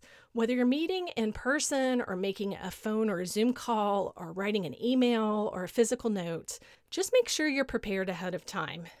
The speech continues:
If it's gonna be a real-time meeting, at the very least, I would jot down your talking points using these frameworks that I've shared. And you may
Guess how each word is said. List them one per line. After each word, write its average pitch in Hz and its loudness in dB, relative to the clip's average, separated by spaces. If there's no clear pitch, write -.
If 247 4
it's 302 0
gonna 370 2
be 381 6
a 294 4
real-time 269 4
meeting, 294 0
at - -2
the 220 2
very 240 4
least, 240 2
I 202 0
would 196 0
jot 202 -2
down 196 2
your 202 -6
talking 240 -2
points 311 -2
using 214 0
these 208 -2
frameworks 208 -2
that 247 -2
I've 240 0
shared. 233 2
And 294 0
you 254 2
may 294 4